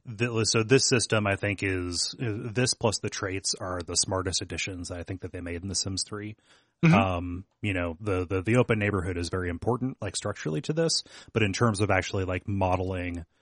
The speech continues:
Speaker 1: somewhat realistic humans and behaviors and things, moodlets and traits, um, go a very, very long way.
Speaker 2: Yes, absolutely.
Speaker 1: Yeah. So you wanna chase positive ones, you wanna stomp out negative moodlets. Um,
Speaker 2: Mm-hmm.
Speaker 1: and,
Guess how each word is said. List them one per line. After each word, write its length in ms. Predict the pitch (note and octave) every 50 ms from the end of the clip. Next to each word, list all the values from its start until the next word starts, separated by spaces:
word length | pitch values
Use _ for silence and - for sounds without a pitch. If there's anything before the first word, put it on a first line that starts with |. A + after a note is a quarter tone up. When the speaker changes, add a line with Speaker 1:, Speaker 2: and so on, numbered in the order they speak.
| _ _ -
Speaker 1:
somewhat 320 | - - A#2 G#2 G#2 G2 F2+ G2+
realistic 420 | F#2 F#2 F#2+ F2+ - G2+ F#2+ -
humans 380 | - G#2+ G2 F2 F2 F2 E2 F2+
and 100 | E2+ E2+
behaviors 400 | E2 E2+ C#3 C#3 G#2+ F#2+ - -
and 100 | E2+ E2
things, 360 | - F2 E2 E2 E2 D#2+ - - _ _ _ _ -
moodlets 400 | A2+ A2+ A2 G2+ G2 F#2+ F2+ -
and 120 | F#2 F2+ -
traits, 500 | - F#2 D#2+ D#2+ D#2+ - - - - - - -
um, 600 | G2+ F#2+ F2+ F2 F2 F2 F2 F2+ G2+ G#2+ A#2 - -
go 160 | - A2 G2
a 80 | F2+ F2
very, 300 | E2+ G#2 F#2+ F2+ E2+ D#2+
very 240 | E2+ E2+ E2+ E2+
long 200 | E2+ F2 - - -
way. 160 | G2+ G2 - - - _ _ _ _ _ _ _ _ _ -
Speaker 2:
Yes, 460 | - - - - - - - - - - _ _ _ -
absolutely. 580 | - C3 B2 - - - - - - - - - _ _ _ _ _ _ _ _ _ _ _ -
Speaker 1:
Yeah. 180 | - G2 F2 D#2 - _ _ _ _ _ _ _ _ -
So 140 | - - G#2
you 120 | G2+ G2
wanna 180 | G#2 G2+ G2+ G2+
chase 220 | - D#3 D#3+ D3
positive 360 | - C#3+ C#3 C3+ A#2+ C3+ B2
ones, 180 | A#2+ A#2+ A#2+ A2
you 60 | G#2+
wanna 160 | F#2+ F#2 F2+
stomp 280 | - - A#2 A2 G#2 -
out 140 | G#2+ G2+ F#2
negative 320 | F#2+ F#2 - G2 F#2+ -
moodlets. 460 | G2+ G2 F#2 - - - - - - _ _ _ _ _ _ _ _ -
Um, 280 | G2 G2 F#2 F#2+ F#2+
Speaker 2:
Mm-hmm. 240 | D3 C#3 G3 - -
Speaker 1:
and, 300 | G#2+ G2+ G2 F#2+ F#2+ F#2+